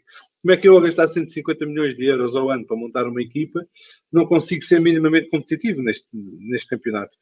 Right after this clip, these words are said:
Eh, com, quando com esse tipo de orçamento de qualquer outro campeonato, consigo montar uma equipa que vai lutar por vitórias e vai lutar por esses campeonatos. Eh, e agora vamos ver isto com o teto orçamental, se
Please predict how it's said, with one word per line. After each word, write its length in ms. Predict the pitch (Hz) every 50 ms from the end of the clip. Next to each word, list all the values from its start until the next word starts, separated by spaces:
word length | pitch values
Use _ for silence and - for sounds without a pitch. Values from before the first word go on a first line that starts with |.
| - - - - - _ _ _ _ - 113
Eh, 460 | 110 107 104 104 101 104 101 98 98 -
com, 240 | - 151 147 143 - -
quando 240 | - 165 160 147 -
com 160 | - 160 160
esse 280 | 165 160 156 - - - - _ - 139 131 _
tipo 180 | 165 160 160 160
de 60 | 151
orçamento 600 | 147 143 - 151 139 143 160 151 147 - _ -
de 80 | 135 127
qualquer 360 | - 147 151 151 160 156 156
outro 140 | 165 156 160
campeonato, 880 | - 143 - - 139 139 147 160 165 160 - - 180 180 180 180 175 - -
consigo 440 | 165 160 147 - - 175 160 143
montar 380 | 151 156 151 147 - 156 156 156
uma 160 | 151 147 147
equipa 300 | 139 143 156 147 147 151
que 500 | 151 147 147 143 139 139 135 - - -
vai 180 | 127 151 151 147
lutar 280 | 139 135 139 156 151
por 120 | - 127 123
vitórias 480 | 131 127 - 165 170 170 156 143 123 123
e 40 | 127
vai 120 | 131 135
lutar 240 | 135 120 - 151 147
por 200 | 143 - 135 135 143
esses 160 | 135 123 - -
campeonatos. 560 | - 123 127 143 151 196 196 151 - - _ _ _ - - - - _ _ _ _ 117
Eh, 360 | 120 117 117 110 110 110 107 104
e 680 | 123 135 139 143 139 139 135 135 127 110 - 104 90 135
agora 220 | 143 135 160 160 143
vamos 180 | 160 156 139
ver 140 | 123 143 143
isto 180 | 139 135 139 -
com 60 | 139
o 40 | 131
teto 220 | - 139 - -
orçamental, 560 | 131 123 - 147 123 127 120 - 135 135 131
se 240 | - - - 123 110